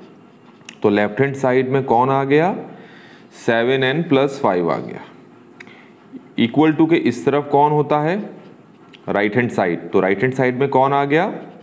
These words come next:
नाइनटीन आ गया। अब आपके पास n की वैल्यू कितनी है?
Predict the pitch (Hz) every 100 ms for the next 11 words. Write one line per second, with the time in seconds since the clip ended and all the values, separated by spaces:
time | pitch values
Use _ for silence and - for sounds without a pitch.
0 | - - - - - - 117 117 104 101
1 | 82 73 - - - - - - - -
2 | - - - - - - 147 - - -
3 | 113 120 - 165 170 151 151 160 - -
4 | 123 131 135 156 147 143 151 147 143 147
5 | 147 143 143 139